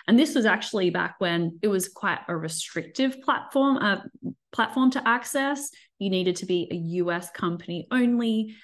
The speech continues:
Over time, they have sort of cha-, changed their approach to marketplace sellers.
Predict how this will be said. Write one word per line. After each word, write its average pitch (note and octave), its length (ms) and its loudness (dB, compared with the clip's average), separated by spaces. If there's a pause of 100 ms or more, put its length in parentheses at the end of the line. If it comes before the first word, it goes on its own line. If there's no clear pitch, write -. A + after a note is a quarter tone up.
(140)
Over G3 200 2
time, F#3 320 -2
they F3+ 160 0
have F3 240 -6
sort F3 160 -8
of D#3 60 -8
cha-, F3+ 440 0 (160)
changed G3 400 -2
their F3 140 2
approach F3 540 -2 (100)
to E3+ 420 2 (220)
marketplace E3 680 -4
sellers. D#3+ 540 -2